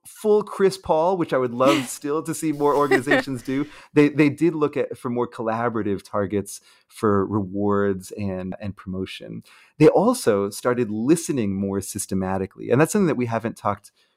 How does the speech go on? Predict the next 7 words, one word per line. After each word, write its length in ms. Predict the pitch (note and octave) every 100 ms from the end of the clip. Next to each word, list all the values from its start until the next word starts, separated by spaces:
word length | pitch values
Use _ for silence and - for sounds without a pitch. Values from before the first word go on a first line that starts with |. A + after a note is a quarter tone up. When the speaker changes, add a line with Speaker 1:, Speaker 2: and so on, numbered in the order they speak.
| _
Speaker 1:
too 160 | - C3+
much 240 | B2 B2+
about 400 | A#2 G2 F#2+ F#2+ -
yet, 480 | G#2+ C3+ G2 -
but 240 | - G#2 G2+ _ _ _ -
you 100 | B2
know, 160 | G2